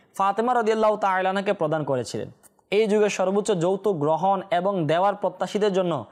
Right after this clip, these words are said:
এই ঘটনা থেকে একটি উৎকৃষ্ট নমুনা যৌতুক ছিল কি? রূপার বালা। নাম্বার দুই ছিল চাটাই,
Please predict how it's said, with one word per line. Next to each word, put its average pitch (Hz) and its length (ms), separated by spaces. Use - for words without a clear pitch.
এই 214 280
ঘটনা 190 380
থেকে 208 180
একটি 202 200
উৎকৃষ্ট 240 440
নমুনা 180 360
যৌতুক 185 380
ছিল 202 220
কি? 208 220
রূপার 156 380
বালা। 113 280
নাম্বার 170 360
দুই 180 120
ছিল 196 240
চাটাই, 143 440